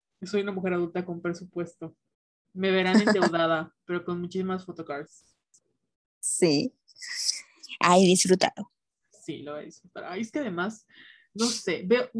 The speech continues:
Speaker 1: no entendía cómo esas personas se sentían como con una conexión con esos, con, o sea, con los idols o así, pero te juro que veo sus lives en coreano que ni entiendo, pero me hace feliz. <laughs> No sé por qué, estoy muy
Speaker 2: <laughs>
Speaker 1: sola, ayuda.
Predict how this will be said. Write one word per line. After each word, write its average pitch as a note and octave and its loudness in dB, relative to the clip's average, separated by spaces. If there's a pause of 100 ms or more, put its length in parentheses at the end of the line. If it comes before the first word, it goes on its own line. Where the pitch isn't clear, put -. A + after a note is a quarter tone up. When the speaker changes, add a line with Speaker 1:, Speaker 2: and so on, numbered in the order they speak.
(340)
Speaker 1:
no A#3 -4
entendía C#4+ 2
cómo A#3 -4
esas A3+ -4
personas F3 -6
se E3+ -6
sentían D#3 -10
como F3 -6
con E3+ -8
una D#3+ -8
conexión D#3+ -10
con D#3+ -10
esos, E3+ -12
con, E3 -8
o F3 -12
sea, F3+ -8
con F3+ -4
los F3 -8
idols F#3 -6
o E3 -6
así, F3 -10 (360)
pero G3+ 2
te A3 2
juro C4+ 0
que F4 0
veo A#3+ 0
sus A#3 -8
lives F3 0
en F#3 -4
coreano E3 -6
que F3 -6
ni D#3 -8
entiendo, E3 -8 (560)
pero A#3 4
me A#3+ -2
hace B3+ -2
feliz. B3+ 0
<laughs> - -10
No D#4 2
sé E4+ 4
por D4+ 0 (360)
qué, - -4
estoy - -6
muy G#3+ 0
Speaker 2:
<laughs> A3 6
Speaker 1:
sola, G#3+ 6
ayuda. G3+ 2